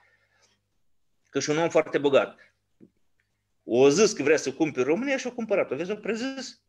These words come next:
Și eu nu știu cum, dar s-a întâmplat cum o zis el. Este? O cumpărat România cu tot cu noi, cu chiloții de pe noi, cu tot, nu știu cum. Poate sunt astfel de oameni pe glob. O prezis că o să cumpere și o cumpărat.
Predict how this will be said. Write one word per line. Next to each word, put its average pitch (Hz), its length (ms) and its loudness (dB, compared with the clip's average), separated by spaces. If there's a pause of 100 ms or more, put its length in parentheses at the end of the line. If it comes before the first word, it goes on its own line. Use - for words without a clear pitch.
(160)
Și - 140 -8
eu 311 60 0 (160)
nu 330 60 -6
știu - 140 -12
cum, 240 140 -6
dar 226 120 8
s-a 220 120 0
întâmplat 214 360 -2
cum 208 160 -8
o 196 80 2
zis 185 200 -2
el. - 220 -6 (240)
Este? 220 460 -8 (120)
O 185 120 -6
cumpărat 226 360 0
România 214 460 -2
cu 214 80 -4
tot 208 200 -6
cu 208 80 -4
noi, 117 240 -4
cu 165 220 -10
chiloții 185 380 -4
de 117 140 -10
pe 113 60 -14
noi, 104 160 -8
cu 120 100 -16
tot, 117 200 -10
nu 92 60 -18
știu - 160 -20
cum. - 120 -20 (220)
Poate 214 280 2
sunt 190 220 -4
astfel 165 300 -4
de 143 60 -4
oameni 92 380 -4 (120)
pe - 100 -20
glob. 107 320 -6 (1700)
O 208 160 4
prezis 208 300 -4
că - 80 -6
o 220 40 2
să 214 120 -10
cumpere 196 280 -4
și 185 100 -8
o - 20 -4
cumpărat. 160 540 -8